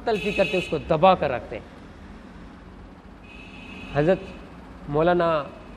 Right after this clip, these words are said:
मिर्ज़ा मजहर जाने, अ, जाने जाना उनका नाम था रहमतुल्लाह अलैह। ऐसे सख्त मिजाज के थे, सख्त मिजाज के थे कि थोड़ी सी अगर कोई बात होती थी ना, उस पर गुस्सा करते थे।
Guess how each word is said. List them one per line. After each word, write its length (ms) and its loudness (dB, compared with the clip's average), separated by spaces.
मिर्ज़ा 420 2
मजहर 640 4
जाने, 480 6
अ, 80 -2
जाने 380 4
जाना 360 6
उनका 220 -2
नाम 280 2
था 120 -4
रहमतुल्लाह 520 0
अलैह। 160 -8
ऐसे 400 2
सख्त 260 2
मिजाज 460 6
के 140 0
थे, 220 -2
सख्त 240 4
मिजाज 440 8
के 120 4
थे 160 0
कि 120 -2
थोड़ी 460 2
सी 140 2
अगर 220 6
कोई 200 2
बात 300 6
होती 240 -2
थी 140 -6
ना, 100 -2
उस 280 -6
पर 160 -4
गुस्सा 340 -2
करते 280 -2
थे। 120 -14